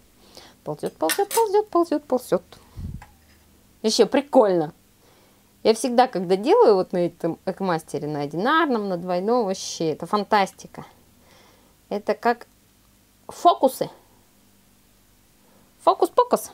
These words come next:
Вот вам фокус-покус.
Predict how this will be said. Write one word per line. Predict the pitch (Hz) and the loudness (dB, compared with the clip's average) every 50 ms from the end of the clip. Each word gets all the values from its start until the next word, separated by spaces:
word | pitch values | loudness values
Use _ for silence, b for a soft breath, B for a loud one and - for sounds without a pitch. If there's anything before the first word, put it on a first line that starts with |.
| - - - - - - - - - - - - - _ _ B B B B B B B B B B B B B | -14 -12 -12 -12 -12 -14 -18 -20 -20 -20 -20 -20 -20 _ _ B B B B B B B B B B B B B
Вот | - 330 427 - - | 2 2 2 4 2
вам | 294 330 320 | 2 2 2
фокус-покус. | - - 277 269 - 220 - - - 165 - - - - | 4 4 2 4 4 -2 -8 -2 -2 -2 -2 -2 -8 -20